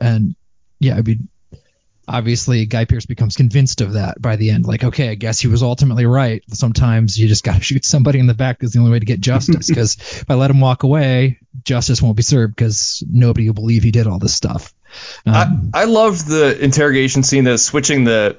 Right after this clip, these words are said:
Speaker 3: the audio on and off between the two rooms is, like, I've never seen that in a movie before, and it's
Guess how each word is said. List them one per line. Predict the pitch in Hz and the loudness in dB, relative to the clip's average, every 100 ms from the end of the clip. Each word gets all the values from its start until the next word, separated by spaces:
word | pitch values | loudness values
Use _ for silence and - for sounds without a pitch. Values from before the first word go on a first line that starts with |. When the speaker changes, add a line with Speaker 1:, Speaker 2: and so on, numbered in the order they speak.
| _ | _
Speaker 3:
the | 127 | -4
audio | 87 117 120 127 123 | 0 0 0 0 2
on | 117 113 117 | 2 0 0
and | 117 | 0
off | 113 113 113 | 0 0 -2
between | 117 - 120 | -6 -2 -2
the | 107 | -2
two | 120 | -2
rooms | 107 110 113 107 | 0 2 0 -2
is, | 104 | -2
like, | 113 107 - | -2 -4 -6
I've | 135 147 | -4 -2
never | 139 123 | -2 -2
seen | - 143 | 0 0
that | 135 | 2
in | 139 | 2
a | 139 | 2
movie | 139 139 | 2 2
before, | 139 135 139 131 | 0 0 0 0
and | 120 | 0
it's | 120 117 - - | 0 -2 -8 -16